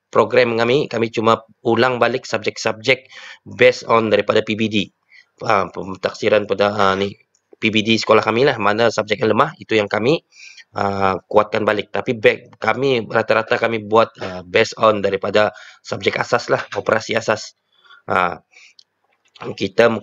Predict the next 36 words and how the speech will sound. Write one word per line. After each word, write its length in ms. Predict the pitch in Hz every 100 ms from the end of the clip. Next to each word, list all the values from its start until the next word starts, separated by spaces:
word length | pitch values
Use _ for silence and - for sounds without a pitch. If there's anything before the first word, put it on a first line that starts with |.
| -
kami 300 | 117 113 123
mau 100 | 110
kuatkan 320 | 110 110 110
balik. 240 | 107 101 - _ _ 131 139
Okey. 240 | 135 147 _ _ - - - -
Tapi 400 | 110 - 156 143
untuk 400 | 120 135 117 -
cikgu-cikgu, 640 | - 127 131 123 123 151 165
nanti 240 | 156 170
cikgu-cikgu 640 | 151 131 131 127 139 139 123
just, 320 | 131 - - _ _ _ _ -
ah, 240 | 127 117 110
cek 320 | - 131 -
balik 320 | 127 131 139
lah, 160 | 160 117 110
ah, 400 | 113 113 110 107
cikgu 480 | 107 104 - 113 120
punya 320 | 113 113 117
ni, 320 | 123 127 - -
apa 240 | 110 113
ni, 160 | 110 110 107 107 107 107 107 98 _ _ _ _ _ _ _
keputusan 800 | - 104 98 113 - 127 113 101 104
analisis 640 | 107 107 107 120 - - -
peperiksaan 480 | 95 101 107 - 110
setara. 540 | 101 - 120 120 117 - - - -
Ada 240 | - 104 117
yang 100 | 107
menggunakan 380 | 104 104 107 104
peperiksaan 480 | 110 101 101 107
setara 480 | 104 - 110 110 107
atau 100 | 104
kan 140 | 110 110
petaksiran, 720 | - - - 107 107 90 85
petaksiran 600 | - - - 131 120 110
setara 400 | - 117 113 107
tu. 160 | 92